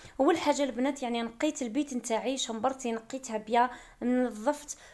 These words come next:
سورتو البنات كي تروحوا يعني البلاصه وتخلوا الحاله نقيه، وكي تولوا تصيبوها نقيه يعني تكونوا، واش نقول لكم، آه، تكونوا حالتكم يعني، آه، ما عندي ما نحكي لكم. آه، لهنا البنات شوفوا،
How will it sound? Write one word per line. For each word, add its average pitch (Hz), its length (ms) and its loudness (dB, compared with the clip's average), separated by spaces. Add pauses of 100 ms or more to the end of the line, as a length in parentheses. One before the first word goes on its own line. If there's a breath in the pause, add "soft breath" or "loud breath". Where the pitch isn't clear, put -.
سورتو 294 300 0
البنات 277 320 2
كي 277 140 -4
تروحوا 277 680 2
يعني 262 200 2
البلاصه 269 540 2
وتخلوا 262 540 0
الحاله 294 480 4
نقيه، 262 360 0
وكي 269 220 -2
تولوا 262 320 -2
تصيبوها 254 460 0
نقيه 254 400 0 (420 loud breath)
يعني 285 260 6
تكونوا، 277 400 2
واش 262 180 -4
نقول 233 240 -2
لكم، 214 280 -4 (380 loud breath)
آه، 220 880 8
تكونوا 311 320 6
حالتكم 285 640 2
يعني، 269 500 4
آه، 247 40 2
ما 262 100 2
عندي 262 200 0
ما 269 60 4
نحكي 294 280 -2
لكم. 208 240 -6 (580 loud breath)
آه، 254 220 6
لهنا 320 280 8
البنات 302 400 6
شوفوا، 254 440 0